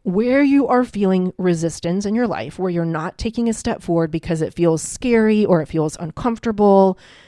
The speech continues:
Maybe it's that you feel like you don't know enough. If that's the case, then what's the tiniest, most basic, safe step that you could do to learn something?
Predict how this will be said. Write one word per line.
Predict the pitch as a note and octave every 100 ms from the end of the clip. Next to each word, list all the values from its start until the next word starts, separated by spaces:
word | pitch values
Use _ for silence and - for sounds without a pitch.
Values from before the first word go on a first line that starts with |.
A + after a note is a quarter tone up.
| -
Maybe | F3+ F#3 F3+ F#3
it's | G3 F3+ -
that | -
you | F#3 F3+ F3
feel | G3 F3
like | E3 D#3+
you | F3+
don't | E3+ E3+
know | E3+ E3 G3+ G#3
enough. | G#3 G3+ G3 F#3 - - _ _
If | - E3+
that's | F#3+ F#3 -
the | G#3+
case, | G#3 G#3 -
then | F#3
what's | F3 F3+
the | -
tiniest, | D#3 - - G3 G3+ G#3 G3+ -
most | E3+ E3 -
basic, | D#3 E3+ E3+ - F3
safe | - - E3 D#3+
step | - E3 D#3
that | D3+
you | D#3
could | D#3+
do | D#3 D#3
to | D#3 D#3+
learn | D#3 D#3+ D#3
something? | D3+ C3 B2 - C2+